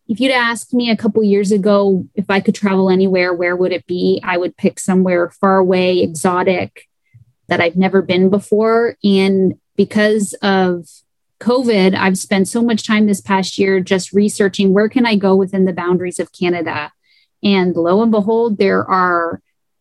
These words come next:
endless places within this great country of ours to visit and experience different cultures. And probably one of the first things I'm gonna do once I board a plane is check out some of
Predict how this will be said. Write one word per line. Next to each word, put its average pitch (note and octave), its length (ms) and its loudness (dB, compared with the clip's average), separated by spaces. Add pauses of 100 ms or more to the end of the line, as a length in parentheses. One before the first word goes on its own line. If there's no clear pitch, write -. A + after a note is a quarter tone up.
(220)
endless C4 600 0
places F#3+ 640 -2
within G3 320 0
this F#3 160 -2
great F#3+ 220 -2
country F#3+ 320 0
of F#3 120 -2
ours F3 400 -4
to F3 360 0
visit F3+ 640 -4
and F#3 160 0
experience F#3 880 -4
different F#3 360 -4
cultures. F3 800 -4 (560)
And F#3 600 0
probably G#3 540 2
one G3 220 0
of F#3 60 -6
the F#3 100 -4
first G#3+ 340 -2
things G#3+ 240 0
I'm G3+ 160 2
gonna F#3+ 220 0
do F#3+ 300 0
once F3+ 340 -4
I F#3 80 -2
board F3+ 240 0
a G3 60 -4
plane G#3 640 -2
is F3+ 460 0
check - 280 -4
out F3+ 200 -2
some F#3 440 -4
of F3 280 -2